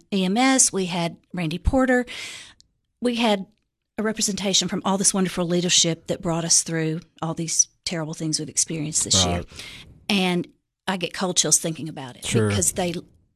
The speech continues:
Speaker 1: they literally had not all been together since they had gone through all of this experience, and
Speaker 2: Right.
Speaker 1: their emotion and their, uh, their dedication was just unbelievable. So that was, we, our education day was wonderful,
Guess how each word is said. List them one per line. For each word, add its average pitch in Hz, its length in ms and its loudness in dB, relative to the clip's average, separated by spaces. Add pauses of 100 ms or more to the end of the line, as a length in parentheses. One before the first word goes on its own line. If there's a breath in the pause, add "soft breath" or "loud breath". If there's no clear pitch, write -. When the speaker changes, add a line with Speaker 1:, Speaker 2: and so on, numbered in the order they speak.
(260)
Speaker 1:
they 208 160 2
literally 208 380 4
had 180 160 -2
not 185 240 0
all 196 200 2
been 190 220 -2
together 175 420 -4
since - 460 2
they 165 220 -4
had 175 180 -8
gone 170 200 -2
through 175 200 -4
all 165 160 -2
of 160 80 -6
this 160 180 0
experience, 160 560 0
and 190 120 2
Speaker 2:
Right. 180 60 4
Speaker 1:
their 180 140 4
emotion 185 720 2
and 160 160 -2
their, 160 300 -2 (560 loud breath)
uh, 165 260 -4
their 185 160 -2
dedication 175 720 0
was 151 120 -2
just - 220 2
unbelievable. 160 1000 -4
So 170 500 2
that - 240 -2
was, - 380 2
we, 196 240 -6 (180)
our 180 140 -2
education 185 560 -2
day 165 140 -8
was 165 160 -4
wonderful, 165 480 -8